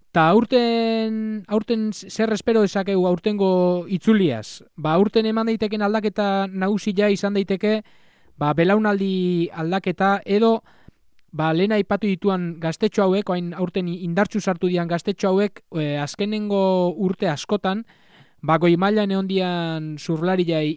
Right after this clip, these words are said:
irabazi eta haien lekua hartzia izan daiteke, gertatu daiteken gauza, ba, garrantzitsuenetako bat.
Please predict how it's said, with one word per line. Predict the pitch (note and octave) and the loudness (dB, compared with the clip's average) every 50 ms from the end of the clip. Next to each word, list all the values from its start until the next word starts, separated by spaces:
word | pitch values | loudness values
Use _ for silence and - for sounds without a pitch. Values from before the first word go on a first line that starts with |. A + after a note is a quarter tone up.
| F#3+ F3 | -4 -4
irabazi | E3+ G3 G3+ G3 F#3 - - G#3 G3+ | -2 0 2 2 0 0 -2 -4 -2
eta | - D#3+ D#3+ E3+ | -2 -2 0 0
haien | E3+ E3+ F3+ F3+ E3+ F3+ - - F#3 E3 - | 0 0 0 0 -2 -2 -6 -10 -20 -20 -18
lekua | - F#3+ D#3+ F3 G3+ - - F3+ D#3 C3+ C3+ - | -10 -4 -2 -2 -2 0 2 2 2 2 0 -2
hartzia | - E3+ F3 - - F3+ F3+ F3+ F#3+ | -6 -6 -6 -6 -6 -4 -2 -2 -2
izan | E3 D#3 - F3+ F3+ | -4 -4 -6 -6 -4
daiteke, | F3 E3+ D#3+ E3+ E3 - F#3+ F#3+ E3 | -4 -4 -4 -4 -4 -4 -4 -4 -4
gertatu | D3+ C#3+ D3 F#3+ F3 G3 E3+ | -4 -4 -4 -2 -2 0 0
daiteken | D#3+ D3 E3+ D#3 F3+ F#3 E3 | 0 0 -2 -4 -4 -4 -2
gauza, | D#3 E3 E3+ - - F3+ F3 E3 D#3 C#3+ C3+ B2 A2 - - _ _ _ _ _ _ _ _ _ _ | -2 -2 -2 0 -2 -2 0 0 0 -2 -2 -4 -6 -10 -16 _ _ _ _ _ _ _ _ _ _
ba, | - D3 C#3 C#3 | -4 -2 -2 -2
garrantzitsuenetako | C3+ - - D3+ F3 F#3+ F3 - F3 - D#3 C#3 C3 C3 - B2+ A#2+ B2 B2+ B2+ | 0 0 2 2 2 0 0 -2 -4 -2 -2 -2 -2 -4 -6 -6 -6 -4 -4 -6
bat. | A#2 _ _ | -6 _ _